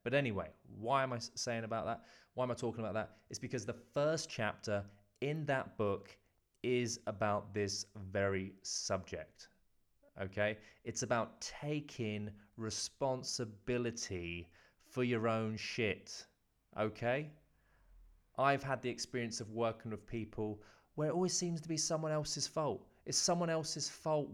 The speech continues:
why they started at life having it too good, right? S-, can you believe that? People come to me, they're complaining they've had it too good, right? They've, they've, they've, their parents are too well off, right? They've never really had to work. They've got no purpose,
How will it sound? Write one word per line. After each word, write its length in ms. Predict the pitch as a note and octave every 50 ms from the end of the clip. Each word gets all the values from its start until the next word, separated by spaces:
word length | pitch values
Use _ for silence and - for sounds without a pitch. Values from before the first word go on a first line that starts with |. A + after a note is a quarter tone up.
| A#2 A#2+
why 360 | C3 C3+ C#3+ D3 D3 D3 D3+
they 200 | C#3 C#3+ C#3 C#3
started 460 | C#3 - - - C#3+ C#3 C#3 C3 B2+
at 120 | B2+ -
life 260 | A#2+ B2+ C3 C3 B2 - - - - - - - - - - -
having 260 | - - C#3 C3 C#3
it 160 | C3 - -
too 260 | - - D#3+ D#3+ D#3+ D3+
good, 380 | D#3 D3+ D#3 D#3 C#3 G#2+ - - - - _ _ _ _ _ _ _ _ _ _ -
right? 260 | A#2 A#2+ C#3 D3+ D#3 D3+
S-, 220 | - - - -
can 140 | - - F#3
you 60 | F3+
believe 280 | D3+ F3 F3 F3+ F#3+ F#3
that? 300 | E3+ A#2 G2 - - -
People 240 | - F3 E3+ D#3+ D#3
come 180 | - E3 D#3+ D#3+
to 120 | D3+ D3+
me, 40 | D3 - - - -
they're 100 | D#3+ D3+
complaining 580 | D#3 D#3+ D3 - - - E3 D#3+ E3 E3 D3+
they've 220 | - C#3 C#3+ C#3+ C#3
had 340 | - - - D3+ D3+ D3+ D#3
it 140 | C#3 - -
too 320 | - - D#3 D#3 D#3 D#3+
good, 420 | D3+ D3+ F#3+ F#3+ G#3 G#3+ C#3+ G2+ - - - _ _ _ _ _ _ _ _ _ _ _ _ _ _ _
right? 340 | - C3+ D#3 F#3 F#3+ G3 F#3+
They've, 160 | - F3 D#3+ -
they've, 180 | D3+ E3 D3+ - - - - - _ -
they've, 200 | E3+ E3+ D#3+ - - - - -
their 100 | - E3+
parents 440 | E3 E3+ - F3 F3+ F3 F3 E3+ -
are 40 | E3
too 300 | D3+ - - - F3 E3+
well 260 | D#3+ F3 E3+ E3+ E3
off, 460 | E3+ E3+ D#3+ - - - - - - - _ _ _ _ _ _ _ _ _ _ _ _ _ _ -
right? 320 | - C#3 D3+ D#3 E3 -
They've 140 | - D#3+ D3
never 220 | D#3 E3+ E3+ D#3 D#3
really 200 | E3 E3 D#3+ D3+
had 200 | D3+ E3 - -
to 80 | - D3+
work. 220 | D3+ D#3+ E3 D3+
They've 100 | - D3
got 140 | - D#3+ D#3
no 120 | D#3 D#3
purpose, 800 | D#3 D#3 - - E3 D#3+ E3 D#3+ D#3 - C#3 A2 F#2+ - - -